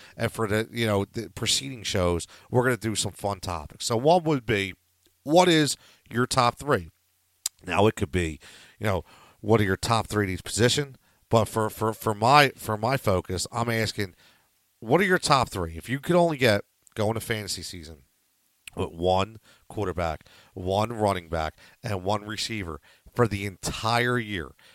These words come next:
Can't change. Okay, that's the thing. Can't change week to week. You're drafting three players, and that's it.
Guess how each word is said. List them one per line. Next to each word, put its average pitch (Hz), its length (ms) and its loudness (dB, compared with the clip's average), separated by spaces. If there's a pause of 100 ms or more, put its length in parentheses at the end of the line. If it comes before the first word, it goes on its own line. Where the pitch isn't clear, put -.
(160)
Can't 156 280 0
change. 139 520 0 (500)
Okay, 110 160 0
that's 120 200 4
the 131 60 -2
thing. 123 200 0
Can't 131 240 -2
change 139 220 -2
week 127 160 -2
to 123 60 -2
week. 120 260 2 (320)
You're 135 200 4
drafting 143 540 4
three 123 300 -4
players, 123 400 4
and 95 100 -6
that's 104 240 0
it. 95 180 -2